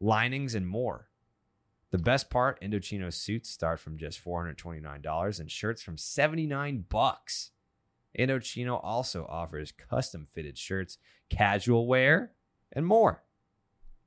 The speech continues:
Get a wardrobe, uh, wardrobe personalized to your style and taste without spending a fortune. They're always adding new pieces and options, so you can stay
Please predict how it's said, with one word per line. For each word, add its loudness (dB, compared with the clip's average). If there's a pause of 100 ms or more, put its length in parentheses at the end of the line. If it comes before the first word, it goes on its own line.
(380)
Get 12
a 12
wardrobe, 4 (260)
uh, 2
wardrobe 2
personalized -2 (340)
to 8
your 8
style 0
and 2
taste -12
without 8
spending 0 (200)
a -2
fortune. -10 (460)
They're 2
always 2
adding -4
new -4
pieces -8
and -6
options, -4 (280)
so -8
you 0
can -4
stay -6